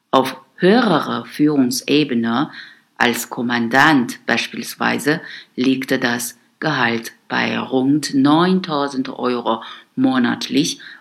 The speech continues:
oder sogar etwas darüber. Jährlich sind das also knapp einhundertzehntausend Euro. In diesem Bereich dürfte sich auch Alexander Gerster bewegen,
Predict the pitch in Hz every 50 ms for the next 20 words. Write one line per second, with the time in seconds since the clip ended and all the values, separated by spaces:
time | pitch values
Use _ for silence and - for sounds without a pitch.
0 | _ - 185 202 190 175 156 143 120 127 135 131 - - 117 123 - - 123 -
1 | - - 127 120 123 135 135 131 123 117 113 - - _ _ _ _ _ _ _
2 | _ _ _ _ - - _ _ _ - 135 156 185 202 202 185 143 131 143 131
3 | - - - - 131 127 127 - - - 127 123 120 - - - _ - - 120
4 | 117 120 - - 123 120 117 - - - - 123 120 120 117 117 - - - -
5 | - - - - - - _ _ _ - - 127 131 131 127 131 135 127 123 123
6 | 120 - - - - - 160 160 156 147 143 139 120 - - - - 131 131 135
7 | 135 135 131 127 117 117 - - - 123 123 123 123 - 123 120 117 113 - _
8 | _ _ _ _ _ _ _ _ _ _ _ _ _ _ - - 135 131 131 127
9 | 131 139 147 147 151 139 135 131 135 127 131 135 147 175 185 - - - - -
10 | - _ - 165 185 202 220 214 - - 196 175 165 - 135 123 - - - -
11 | 120 117 113 - - - 127 123 131 135 131 - - 143 135 131 131 143 139 139
12 | 131 120 120 120 120 - - 120 117 123 120 113 120 120 113 - 113 113 110